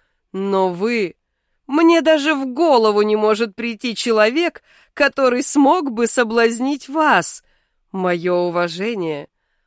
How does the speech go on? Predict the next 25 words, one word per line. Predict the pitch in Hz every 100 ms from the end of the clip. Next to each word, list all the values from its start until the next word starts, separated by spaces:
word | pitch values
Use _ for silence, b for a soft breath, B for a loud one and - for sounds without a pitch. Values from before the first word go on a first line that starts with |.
| _
улыбается | 214 220 208 220 214 208 - 226
он, | 269 220 _ _ _ _ -
а | 202
я | 208 233 233
стою, | - 208 214 269
не | 240 202 202
понимая, | 202 208 208 226 240 190 180 _ _
то | - 285
ли | 214
мне | 190 180
радоваться, | 196 262 233 220 - 226 202 _ _ _
что | - 220 220
он | 196
не | 202
знает | 185 196 208 196 190 _ _
того | 208 196
самого | 185 202 190 185 185
человека, | 208 190 185 185 - 175 _ _ _ _ _ -
или | 285 233
грустить, | 165 170 156 - 254 - _ _ _ _
что | - 233
такой | 240 - 262
человек | - 226 220 262 262 185
вообще | 180 - 247 233 _ _
существует. | - 226 - 247 - 277 190 -